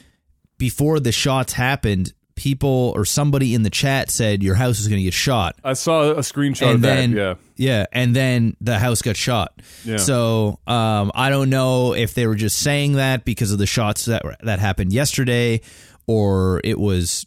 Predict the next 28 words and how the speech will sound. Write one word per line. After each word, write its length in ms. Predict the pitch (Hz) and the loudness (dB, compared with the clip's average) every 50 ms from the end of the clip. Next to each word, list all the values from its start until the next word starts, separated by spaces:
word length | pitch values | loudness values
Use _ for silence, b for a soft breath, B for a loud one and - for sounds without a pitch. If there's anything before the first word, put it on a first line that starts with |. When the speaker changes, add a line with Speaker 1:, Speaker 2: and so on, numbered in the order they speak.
| _ - | _ -4
Speaker 1:
you 120 | 101 98 | -2 -2
know, 160 | 92 92 87 87 | 0 0 0 -2
somebody 360 | - 117 110 107 101 98 95 | -2 0 0 0 2 0 0
was 160 | 87 85 - | 0 -2 -2
photoshopping 760 | - 117 113 110 110 104 - - 113 104 98 - - 107 95 | -2 0 2 2 2 0 0 0 0 0 0 0 0 0 0
the 60 | 95 87 | 0 0
shit 220 | - - 127 117 113 | 0 0 0 0 0
in 120 | 113 113 | 2 2
there 320 | 113 110 107 107 104 104 | 2 2 2 2 2 0
and 200 | 101 95 90 82 - | 0 0 -2 -2 -4
putting 200 | - 113 - 98 | -4 -4 -4 -4
stuff 280 | - - 110 98 87 - | -4 -2 -2 -2 -2 0
on 220 | 95 90 90 87 85 | -2 -2 -2 -2 -4
Twitter. 480 | - - 120 120 110 110 110 107 104 - b b b b b b b b b b | -4 -2 0 0 2 2 2 0 0 -4 b b b b b b b b b b
Um, 440 | - 98 101 95 92 90 87 87 - - | -4 -2 0 0 0 0 -2 -2 -2 -2
either 280 | 156 180 190 165 139 | 0 2 2 2 2
way, 520 | 117 117 131 131 120 104 98 92 101 110 - _ _ _ _ _ _ _ _ _ _ - | 2 2 2 2 2 0 0 0 -2 -4 -6 _ _ _ _ _ _ _ _ _ _ -6
uh, 340 | 110 107 104 104 101 101 92 - | -4 -2 0 0 0 -2 -2 -2
that's 260 | 82 117 151 180 - | -2 -2 -2 -2 0
a, 180 | - 190 156 127 | 0 0 0 0
that's 300 | 80 113 143 175 185 - | 0 0 -2 -2 -2 -2
scary, 440 | - - - 147 170 220 214 120 - | -4 -4 -2 -2 0 0 0 0 -2
man. 200 | 92 104 101 104 101 | -2 -2 -2 -2 -2
That's, 300 | 110 117 - - - - | -2 -2 -4 -4 -6 -4
that's 200 | - 117 120 107 | -4 -4 -4 -2
very, 240 | 98 117 135 147 151 | 0 0 0 2 2
very 240 | 135 139 139 135 123 | 2 2 0 0 0
scary. 540 | - - 127 120 123 131 147 156 160 151 | -2 -2 -2 0 0 0 0 0 -2 -2